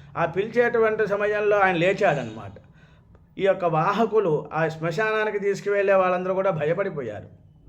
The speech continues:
వెంటనే చాకలి కోటయ్య చనిపోయాడట. ఈ కాలంలో మనం కూడా ఫోన్ మాట్లాడేటప్పుడు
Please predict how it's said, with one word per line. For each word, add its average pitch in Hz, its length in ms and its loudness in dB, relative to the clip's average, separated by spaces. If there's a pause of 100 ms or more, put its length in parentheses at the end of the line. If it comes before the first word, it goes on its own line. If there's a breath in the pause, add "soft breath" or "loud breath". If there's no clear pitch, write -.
(560 soft breath)
వెంటనే 170 320 -4
చాకలి 190 500 -2
కోటయ్య 165 460 -4
చనిపోయాడట. 117 560 -10 (680 soft breath)
ఈ 156 100 -4
కాలంలో 185 420 -2
మనం 180 260 -4
కూడా 190 260 4 (960)
ఫోన్ 196 360 -2
మాట్లాడేటప్పుడు 175 1040 0